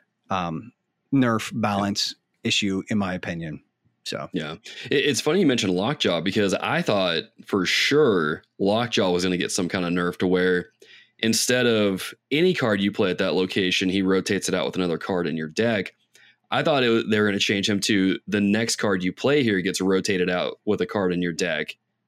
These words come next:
Speaker 2: and then you could just play the rest of that lane like normal, which I was kinda rooting for, for it to a degree, because there's been <laughs> times I put locate,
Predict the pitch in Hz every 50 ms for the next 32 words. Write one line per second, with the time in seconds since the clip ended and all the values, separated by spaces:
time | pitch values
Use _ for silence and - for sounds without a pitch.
0 | _ _ _ - 107 107 104 101 98 98 101 98 98 90 95 90 - - 113 101
1 | 92 92 92 92 92 90 - 110 95 90 82 73 92 95 95 92 90 85 78 -
2 | 85 110 123 131 113 95 98 107 110 104 - - - - - - - - - -
3 | - - - - - - - _ _ _ _ _ _ _ _ _ _ _ _ -
4 | 127 135 139 139 139 - - 208 269 277 185 113 101 107 160 170 185 220 226 226
5 | 247 233 233 240 233 226 - 220 220 214 214 190 214 - - - - 208 208 185
6 | 185 147 156 196 240 226 180 - 151 135 131 165 220 202 226 160 143 - - -
7 | 190 185 175 - 139 131 131 160 147 - 127 123 120 - 143 143 160 165 - -